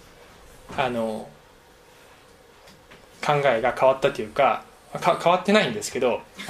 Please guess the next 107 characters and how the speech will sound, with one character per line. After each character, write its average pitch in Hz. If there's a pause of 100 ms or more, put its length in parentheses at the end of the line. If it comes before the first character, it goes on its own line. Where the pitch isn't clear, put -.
(140)
変 220
わ 185
っ -
て 233
な 196
い。 -
変 202
わ 240
っ 233
て 240
な 226
い 175
ん -
で 120
す 117
よ。 - (520)
か-、 247
変 269
わ 277
っ 277
た 277
の 165
は 147
神 214
様 123
が 107
ひ 147
ど 165
い 151
か 117
ど 120
う 127
か 113
っ 101
て -
い -
う -
と 175
こ 139
ろ 110
は -
変 104
わ 101
っ -
た 101
ん 95
で 95
す -
ね。 - (680)
そ -
の 311
私 277
に 285
対 285
し -
て -
神 247
様 127
は、 151 (800)
お -
そ -
ら 220
く -
こ 214
う 254
言 269
う -
ん -
で 127
す -
よ -
ね。 156 (160)
「い 160
や、 -
そ -
の 277
通 320
り 160
だ 117
よ」 -
と。 - (720)
「あ 190
な 302
た 285
が 165
罪 190
人 196
と 196
し 190
て -
生 185
ま 185
れ 185
る 190
こ 190
と 127
を -
選 143
択 156
し -
た 160
わ 151
け -
じ -
ゃ 98
な 104
い。 98